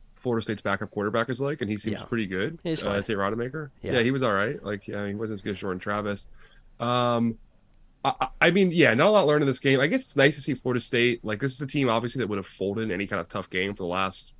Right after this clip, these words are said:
Speaker 1: I don't know, six, seven years.
Speaker 2: Yeah.
Speaker 1: Like, seeing them fight through some adversity with injury, starting with their two best players, and come out with a road win at a conference opponent,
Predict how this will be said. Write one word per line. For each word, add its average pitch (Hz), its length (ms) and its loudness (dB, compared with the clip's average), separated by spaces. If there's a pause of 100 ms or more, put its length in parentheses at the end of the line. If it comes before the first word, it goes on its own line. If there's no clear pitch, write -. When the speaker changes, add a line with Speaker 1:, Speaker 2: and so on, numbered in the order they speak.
Speaker 1:
I 90 80 -10
don't 90 100 -6
know, 85 220 -6
six, - 420 -8
seven 92 280 -8
years. 90 420 -6
Speaker 2:
Yeah. - 160 -4 (120)
Speaker 1:
Like, 120 180 0
seeing 165 240 4
them 160 140 4
fight 120 280 0
through 131 120 0
some 120 140 -8
adversity 101 440 -6
with 104 200 -8
injury, 107 340 -6
starting 101 300 -8
with 104 60 -14
their 92 100 -8
two 110 160 -6
best 98 240 -6
players, 98 440 -4 (320)
and 90 80 -14
come 123 100 4
out 120 80 4
with 107 80 -2
a 104 40 -4
road 104 260 -2
win 104 160 0
at 98 60 -4
a 95 60 -4
conference 98 300 -4
opponent, 98 420 -4